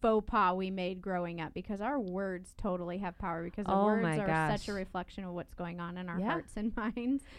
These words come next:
Speaker 2: Yeah, and words, they stick. I mean, they really do stick with people. So I've worked with women before who have, um, come out of abusive situations, and
Speaker 1: Mm-hmm.
Speaker 2: I've worked with women who endured,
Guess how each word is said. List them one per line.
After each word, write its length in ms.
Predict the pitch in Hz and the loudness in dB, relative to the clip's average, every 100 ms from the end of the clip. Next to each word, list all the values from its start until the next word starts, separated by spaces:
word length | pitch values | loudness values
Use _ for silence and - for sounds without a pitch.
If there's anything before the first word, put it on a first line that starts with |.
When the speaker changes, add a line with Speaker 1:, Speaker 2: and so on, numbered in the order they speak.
| - | -4
Speaker 2:
Yeah, 220 | 220 277 - | 2 2 2
and 220 | 262 254 | 0 4
words, 340 | 269 370 220 - - - - 196 | 4 4 0 -10 -12 -18 -16 0
they 240 | 233 302 | 4 4
stick. 640 | - - - - 339 - 202 | 2 -4 2 6 6 6 0
I 80 | 214 | 0
mean, 180 | 226 226 | 2 2
they 120 | 220 | 0
really 600 | 196 208 262 294 269 233 | 0 2 6 6 4 2
do 240 | 196 214 196 | 2 0 0
stick 300 | - 196 196 | -2 -2 -2
with 140 | 185 - | -4 -4
people. 280 | 180 175 170 | -6 -4 -4
So 160 | 165 | -2
I've 240 | - 285 269 | 0 0 2
worked 260 | 277 285 | 0 0
with 160 | 277 - | -4 -2
women 300 | 220 208 208 | -2 0 -2
before 380 | 196 - 190 185 | -4 -2 -2 0
who 160 | 185 185 | 0 0
have, 280 | 185 180 - - - - | 0 0 -4 -16 -10 -4
um, 220 | 185 185 | -2 0
come 220 | - 214 | 0 2
out 180 | 185 214 | 2 2
of 100 | 220 | 0
abusive 500 | 196 185 180 180 175 | -2 -4 -6 -6 -8
situations, 840 | - - - - - - 127 190 | -8 -8 -10 -10 -12 -12 -14 -6
and 180 | 196 180 | -4 -2
Speaker 1:
Mm-hmm. 80 | 185 | -4
Speaker 2:
I've 80 | 185 | -4
worked 240 | 202 214 | -6 -4
with 140 | 247 240 | -4 -2
women 320 | 208 208 208 | 0 0 -2
who 160 | 196 202 | -2 0
endured, 680 | 190 190 185 185 180 180 | -2 -2 0 2 2 0